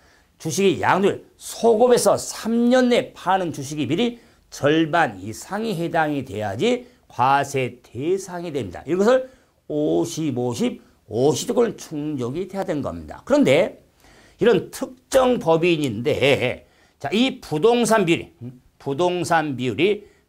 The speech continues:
팔십 이상 법인이 있습니다. 이 부동산 이제 비율이 팔십 프로, 팔십 프로 이상 법인은 부동산이 절반도 아니고 부동산이 팔십 프로에서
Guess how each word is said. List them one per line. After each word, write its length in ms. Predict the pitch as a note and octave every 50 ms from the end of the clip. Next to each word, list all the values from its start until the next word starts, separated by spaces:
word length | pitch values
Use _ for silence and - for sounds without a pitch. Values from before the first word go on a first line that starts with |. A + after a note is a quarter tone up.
| _ _
팔십 600 | - - A3 A3+ A3+ G#3+ - - G#3 G3 B2+ A2+
이상 400 | B2 B2+ - F3 G#3 A3+ A3+ G#3+
법인이 220 | A#3 A#3 G#3+ F#3+
있습니다. 400 | C3 - C3 G2+ E2+ D2+ - - _ _ _ - A#2+ - _ _ _ _ _ _
이 360 | D3 E3 F#3+ G3+ G#3+ G#3 G#3
부동산 600 | - - C#3+ C#3+ F3 F3+ F3 F3 E3 C3+ E3 D#3 C#3
이제 280 | A#2+ A2+ E3 E3+ -
비율이 520 | - - B2 C3 E3 A3+ A#3 A#3 - - _ _
팔십 440 | _ - - G#3 G3+ G#3 G#3+ G#3 -
프로, 140 | - - - - _ - A2+ A#2+ _ _ _ _ _ _ _ _ _
팔십 480 | - - A#3+ B3 A#3 - - A#3 G#3+ -
프로 360 | A3+ A3+ G#3+ D#3 - - - _ _ _
이상 560 | A#2 B2+ D#3 C#3 - F#3 F#3 F#3 F#3+ F#3 E3
법인은 600 | C#3 C#3+ C#3 B2 A#2 G2+ A#2+ D#3+ F3 C#3+ G2+ - - - _ _ _ _ _ _ _ -
부동산이 800 | - - F#3 G3 F#3+ B3 B3 B3+ B3 G#3 A3+ A3+ G#3 F3+ C3 -
절반도 800 | - - - C3 C#3+ D#3+ F3+ F#3 F3 A3+ A3+ A#3 A#3 G3+ -
아니고 540 | D3 B2+ B2 D3 D3+ G3+ F#3 B2 - - _ _ _ _ - - - _ -
부동산이 720 | - - E3+ A3 A3 G#3+ G#3+ F3+ F#3 G3 D#3+ C3 B2 - _ _ _
팔십 280 | _ - - A#3+ A#3+ A#3+
프로에서 380 | A#3+ G#3+ D3+ B2 B2+ - -